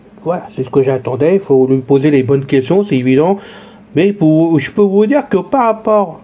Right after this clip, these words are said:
allez, je, je le dis, c'est pas pour critiquer, hein, je, je, vous savez bien, j'aime pas critiquer, mais, euh, dire les choses qui se présentent à nous, en bien ou en mal, de façon que chacun puisse, euh, comparer par lui-même. Par rapport à Siri, ben, je trouve qu'Alexa marche mieux.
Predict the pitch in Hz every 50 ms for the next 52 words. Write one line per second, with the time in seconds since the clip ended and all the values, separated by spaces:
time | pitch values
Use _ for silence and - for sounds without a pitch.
0 | - - - - 151 165 185 190 175 147 135 123 113 117 - 113 131 143 139 147
1 | 151 143 170 196 202 196 - - 143 135 - 156 156 156 - 143 135 - 147 143
2 | 143 - 147 147 - 185 180 165 151 139 135 - 139 131 127 - - 135 123 127
3 | - 156 160 170 185 196 185 - 185 170 170 - 214 214 208 208 202 196 202 196
4 | 196 - 208 220 240 226 - - - - - - - - - 160 165 170 175 -
5 | - - - - - 151 151 151 151 151 151 151 147 139 135 - - - - -
6 | - 139 143 185 196 185 185 180 180 - 208 214 214 208 214 - 170 156 - -
7 | 160 147 147 - 165 160 151 165 165 160 156 160 147 147 147 175 202 226 247 226
8 | 180 143 135 147 151 156 151 147 139 135 131 131 139 156 185 220 208 185 143 -
9 | 156 147 147 160 151 143 147 135 127 151 143 147 151 143 139 135 - - 151 143
10 | 143 - 135 127 123 117 117 - - - - - - 147 143 143 139 135 139 131
11 | 131 - 131 127 123 123 131 156 180 202 202 202 - - - - - - - -
12 | - - - - 208 220 214 208 208 214 196 180 175 147 147 - 156 151 156 185
13 | 220 254 277 269 - - - - - - - - - - - - 139 165 196 185
14 | - 175 170 165 - 190 202 208 202 - 165 151 147 151 147 147 - 180 190 214
15 | 208 175 151 147 - - 156 160 175 185 196 196